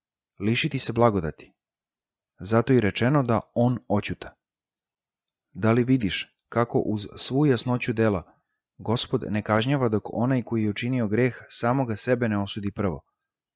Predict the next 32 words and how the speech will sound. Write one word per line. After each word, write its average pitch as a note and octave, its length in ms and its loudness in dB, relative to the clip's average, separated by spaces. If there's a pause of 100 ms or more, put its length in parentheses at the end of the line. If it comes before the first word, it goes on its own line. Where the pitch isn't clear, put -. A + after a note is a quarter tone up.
(840)
Nemajući C#3 500 0
čime C#3+ 260 0
da A2 100 -2
se - 140 -4
odbrani, C3 440 2 (540)
on C3 200 2
je B2 80 0
sebe B2+ 280 0
osudio A#2+ 600 2
i G2+ 100 -12
tako A#2+ 300 -2
sebe B2 340 0
podvrgnuo A2 580 -2
ogromnoj A2+ 400 0
kazni. F#2 400 -2 (2250)
Slušajući C3+ 580 0
o A#2 60 2
mraku, A2+ 440 4
nemoj B2+ 240 2
misliti C3+ 420 -2
da A#2 80 0
se B2+ 140 -2
on B2+ 80 0
kažnjava B2 400 0
samo B2+ 280 -2
time C3+ 240 -4
što - 140 -10
se G#2+ 120 -6
šalje A#2+ 300 2
u A#2 40 0
mračno A2 380 0
mesto. G#2 360 -4